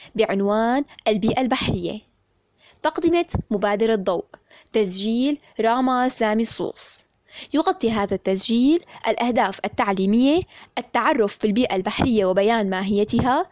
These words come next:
أهمية البيئة البحرية، نطاق البيئة البحرية، والتحديد القانوني للبيئة البحرية، مصادر تلوث البيئة البحرية، وذلك من صفحة مية وواحد وستين إلى صفحة مية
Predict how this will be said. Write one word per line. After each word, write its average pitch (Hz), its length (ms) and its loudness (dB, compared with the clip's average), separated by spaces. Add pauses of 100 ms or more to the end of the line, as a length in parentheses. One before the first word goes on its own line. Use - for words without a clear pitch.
(300)
أهمية 254 460 2 (100)
البيئة 202 360 -2
البحرية، 247 640 0 (360)
نطاق 240 540 0
البيئة 214 320 2
البحرية، 208 640 0 (720)
والتحديد 254 800 0
القانوني 220 560 2
للبيئة 196 300 0
البحرية، 240 640 0 (320)
مصادر 269 680 2 (300)
تلوث 262 640 2 (220)
البيئة 214 380 2
البحرية، 214 500 -2 (680)
وذلك 214 720 2 (200)
من 240 80 0
صفحة 226 300 -4
مية 240 200 2
وواحد 254 220 2
وستين 302 560 0 (300)
إلى 214 220 2
صفحة 247 560 0 (280)
مية 277 480 2